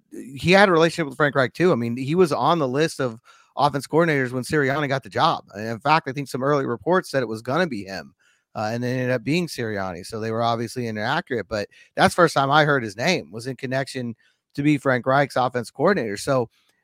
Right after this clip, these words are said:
uh, my guess is he's got a lot of the same feelings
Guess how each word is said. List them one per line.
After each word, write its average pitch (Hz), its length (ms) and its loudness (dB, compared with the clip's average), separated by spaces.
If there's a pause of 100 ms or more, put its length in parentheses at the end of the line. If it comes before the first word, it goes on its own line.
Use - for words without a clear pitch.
(100)
uh, 127 80 -6
my 147 220 4
guess 156 280 2
is 135 120 -2
he's 180 180 -4
got 143 140 4
a 123 40 0
lot 139 220 4
of 135 40 -2
the 120 60 -10
same 135 260 -4
feelings 127 640 -4